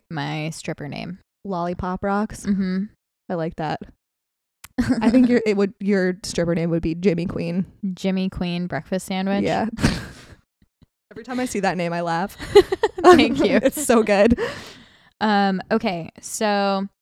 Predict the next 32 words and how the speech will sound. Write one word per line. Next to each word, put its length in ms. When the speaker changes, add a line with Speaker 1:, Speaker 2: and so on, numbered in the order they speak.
Speaker 1:
yeah, 260
if 180
you 100
wanna 240
try, 600
try 240
it 100
out, 420
let 160
us 180
know 600
how 160
it 100
goes. 680
Um, 380
I 100
think 200
I 120
would 140
try 300
hard 280
candy, 680
Speaker 2:
Mm-hmm. 180
Speaker 1:
personally. 800
Um, 480
I 680
was 260
discussing 520
it 100
with 160
Mister 320
Liz. 300